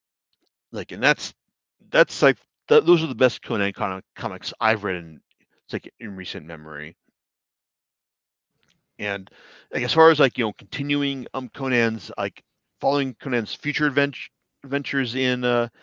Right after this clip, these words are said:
it's like, in the Marvel Universe, eh, we'll see. Maybe I'll get the first volume when it comes on sale on Comixology, and, um, like, and we'll see how it goes. Maybe, maybe this, um, David Pepose guy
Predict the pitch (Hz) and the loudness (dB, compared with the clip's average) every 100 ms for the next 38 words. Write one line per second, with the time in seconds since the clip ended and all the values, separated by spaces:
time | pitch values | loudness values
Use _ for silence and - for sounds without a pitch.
0 | - _ - 120 139 131 127 135 131 143 | -20 _ -8 -4 0 0 0 -4 -2 -2
1 | 135 - 185 - _ - - - - 214 | -2 -10 -18 -20 _ -20 -18 -12 -6 -2
2 | 208 185 151 - _ _ _ _ _ _ | 4 4 4 -4 _ _ _ _ _ _
3 | _ - 247 262 196 - - - 95 85 | _ 0 8 10 10 2 -12 -8 -6 -6
4 | - _ - - - 156 180 165 131 143 | -8 _ -20 -20 -2 4 8 8 6 0
5 | - - 127 - 110 107 107 107 104 101 | -2 -6 -6 -2 0 0 0 -4 -6 -6
6 | - 107 95 98 98 - 98 92 95 - | -10 -12 -8 -10 -10 -6 -6 -6 -8 -10
7 | 90 87 92 85 85 85 85 85 _ _ | -10 -10 -8 -8 -10 -12 -14 -14 _ _
8 | _ _ _ - 90 87 85 85 73 _ | _ _ _ -14 -12 -10 -8 -8 -10 _
9 | _ _ _ _ - 123 113 _ _ _ | _ _ _ _ -4 -2 -2 _ _ _
10 | - 131 127 - 101 - 80 117 202 - | -14 -8 -6 -2 -2 -2 -4 0 0 -2
11 | - - _ - 180 180 160 - 156 120 | -20 -20 _ 0 0 2 2 4 4 4
12 | 131 127 - - 127 120 113 104 101 101 | 0 0 -6 -4 -2 -2 0 4 4 4